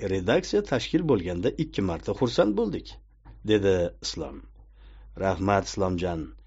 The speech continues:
Gap shundaki, o'zingiz aytganingizdek, rayon ham, gazeta ham yangitdan tashkil bo'ldi. Hali ikkalasi yosh, tajribasi kam. Maqsadimiz avvalo rayonni tiklab, qaddini ko'kartirib olish, so'ngra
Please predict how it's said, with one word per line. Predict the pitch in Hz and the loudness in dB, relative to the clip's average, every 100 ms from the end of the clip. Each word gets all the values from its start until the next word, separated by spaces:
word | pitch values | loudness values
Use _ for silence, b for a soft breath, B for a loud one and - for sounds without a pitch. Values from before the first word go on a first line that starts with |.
| b b - | b b -2
Gap | 104 127 123 | 4 4 4
shundaki, | 135 131 127 135 135 131 131 131 | 4 4 4 2 4 4 4 2
o'zingiz | 131 117 110 110 117 | 2 2 2 2 2
aytganingizdek, | 113 110 113 110 110 107 113 113 110 | 2 2 0 0 0 0 2 2 2
rayon | 113 101 101 107 113 | 2 4 4 4 2
ham, | 104 113 113 117 117 | 0 0 2 2 2
gazeta | 98 104 101 107 113 | 4 2 2 0 0
ham | 107 113 110 | 0 -2 0
yangitdan | 98 101 95 98 - 107 | 2 2 2 -2 0 -2
tashkil | 107 107 - 90 | 0 -2 -2 -4
bo'ldi. | 76 73 - - b b b | -10 -12 -16 -18 b b b
Hali | - 175 185 | 0 4 4
ikkalasi | - 131 120 113 | 6 4 4 2
yosh, | 95 98 98 98 - | 4 4 4 2 -2
tajribasi | - 160 139 87 92 - 120 | 2 6 4 4 -2 -4 -6
kam. | - 82 80 78 - b b | -6 -6 -6 -8 -12 b b
Maqsadimiz | 101 95 104 98 95 113 120 - | 0 2 2 2 4 4 4 2
avvalo | 107 104 107 110 113 110 B B B | -2 0 2 4 4 2 B B B
rayonni | 87 95 104 107 110 123 | -2 4 6 6 6 2
tiklab, | 120 - 123 123 - | 0 -2 2 2 0
qaddini | - 107 101 110 117 120 | 0 0 2 2 4 2
ko'kartirib | 120 110 95 82 98 113 | 0 0 -2 0 2 4
olish, | 107 78 - - | 4 2 -10 -12
so'ngra | - 90 90 | -6 -2 2